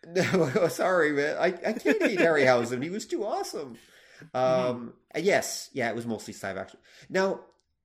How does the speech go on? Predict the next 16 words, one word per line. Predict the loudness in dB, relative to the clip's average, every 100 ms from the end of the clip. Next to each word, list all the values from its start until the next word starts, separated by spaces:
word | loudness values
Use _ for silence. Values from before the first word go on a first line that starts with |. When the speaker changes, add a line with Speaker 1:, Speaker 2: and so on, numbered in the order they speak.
| _ _ -8
Speaker 1:
actually, | -6 -6
uh, | -6 -8
going | -4 -2 -2
back | -4 -8 -8
to, | -4 -2 -2 0
uh, | 0
Mazinger, | 0 -2 -2 -4 -4 -6
though, | -4 -8
one | -6 -4
of | -4
the |
things | -4 -4
I | -4
find | -4 -6
fascinating, | -6 -4 -4 -4 -4 -4 -4 -8 -8
though, | -8 -8